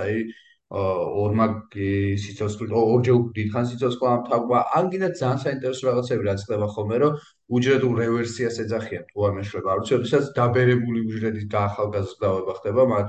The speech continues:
გაზეთს მქონდა შეხება რაღაც რამდენიმე კვლევა, რომ აი, რაღაც კონკრეტულად ერთი ადამიანის უჯრედები არ მოიღეს და მისი უჯრედები გაახალგაზრდავეს. ანუ აქ რა ხდება, რომ ერთია, რომ შენ სიცოცხლე გაუხანგრძლივო, მეორეა, რომ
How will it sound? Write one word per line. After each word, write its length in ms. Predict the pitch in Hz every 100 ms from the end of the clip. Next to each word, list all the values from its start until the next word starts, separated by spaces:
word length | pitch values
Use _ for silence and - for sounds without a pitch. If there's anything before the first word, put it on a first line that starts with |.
| 104
გაზეთს 260 | 101 101 -
მქონდა 260 | 104 95 -
შეხება 340 | 92 - 87 92
რაღაც 180 | 90 101
რამდენიმე 380 | 95 101 98 95 -
კვლევა, 220 | 95 113 143
რომ 80 | 139 - - _ _ 101
აი, 80 | 104
რაღაც 200 | 98 98
კონკრეტულად 460 | 92 107 101 98 - - _ 110
ერთი 180 | 107 113
ადამიანის 440 | 104 104 101 101 101
უჯრედები 600 | 113 110 127 123 107 104
არ 140 | 92 95
მოიღეს 360 | 98 98 - -
და 60 | 143 120
მისი 300 | 117 - 101 98
უჯრედები 480 | 104 104 107 110 -
გაახალგაზრდავეს. 1120 | 113 113 110 113 110 101 101 - 69 - - - - _ _ _ -
ანუ 160 | 101 101
აქ 140 | 117
რა 100 | 127
ხდება, 260 | 123 107 -
რომ 120 | 98 107
ერთია, 260 | - 117 104
რომ 60 | 101
შენ 200 | 107 98 101 95 101
სიცოცხლე 440 | 110 107 101 101
გაუხანგრძლივო, 840 | 95 95 104 104 104 104 110 127 143 180 202 - _ _ _ -
მეორეა, 540 | 110 120 123 131 135 156
რომ 480 | 165 160 143 117